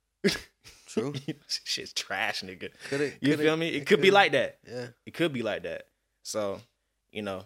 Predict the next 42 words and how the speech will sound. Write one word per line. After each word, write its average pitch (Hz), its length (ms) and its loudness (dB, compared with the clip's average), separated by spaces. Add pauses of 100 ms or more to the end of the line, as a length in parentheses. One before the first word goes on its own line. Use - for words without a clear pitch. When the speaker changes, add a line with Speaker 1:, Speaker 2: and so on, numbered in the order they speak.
Speaker 1:
it's 127 140 -10
number 139 220 -4
gratitude, 127 560 -4
man. 120 240 -12
Speaker 2:
That's 117 140 -10
beautiful, 113 520 -14
Speaker 1:
Number 127 220 -6
Speaker 2:
man. - 60 -8
Speaker 1:
gratitude 110 460 -6
for 104 100 -12
Speaker 2:
Yeah. 113 100 -4
Speaker 1:
sure. 117 220 0
Like, 101 340 -2
really. 113 400 0 (180)
Speaker 2:
I'm 123 100 -16
proud 135 280 -4
of 117 80 -6
both 135 240 -4
of 117 60 -10
y'all. 110 340 -4 (200)
Everybody 156 440 0
Speaker 1:
you. 151 80 0
Speaker 2:
involved. 131 420 2
Like, 110 140 0
Speaker 1:
Absolutely, 175 500 -2
man. 147 140 -4
I'm 170 80 -4
Speaker 2:
it - 20 -2
Speaker 1:
proud 127 140 0
Speaker 2:
was 143 80 0
Speaker 1:
of 135 60 -4
Speaker 2:
a - 40 -4
s-, 151 60 2
Speaker 1:
everybody. 160 360 4
Speaker 2:
it - 20 -2
was 156 120 -6
a 147 80 -4
solid 143 380 -2
Speaker 1:
It's - 100 -2
a 160 60 0
Speaker 2:
piece 139 100 -2
Speaker 1:
team 196 180 4